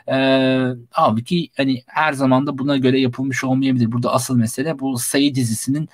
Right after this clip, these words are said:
e, bize belli bir sistem veriyor, e, olması, e, diye bir konuşma vardı. Burada beyefendi haklı, e, bir parça. E, ama sonuçta gözleme dayalı yapılan bir iş olduğu için sanat, e, ve,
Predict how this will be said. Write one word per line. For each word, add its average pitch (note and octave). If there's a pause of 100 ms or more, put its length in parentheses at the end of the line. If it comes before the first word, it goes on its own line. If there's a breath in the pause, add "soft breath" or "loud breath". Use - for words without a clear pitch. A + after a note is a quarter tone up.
(280 loud breath)
e, B2
bize C3+
belli C#3
bir C#3+
sistem D3+
veriyor, A#2+ (500)
e, A#2+ (240)
olması, B2
e, A2
diye A#2+
bir B2
konuşma B2
vardı. A#2+
Burada A3
beyefendi F#3
haklı, E3 (120)
e, G#2+
bir A#2+
parça. A#2 (360 loud breath)
E, D3+ (140)
ama A3+
sonuçta A#3
gözleme D#3
dayalı G3+
yapılan C#3
bir B2+
iş F#3
olduğu A2+
için G#2+
sanat, A#2+ (340 loud breath)
e, A#2+
ve, D3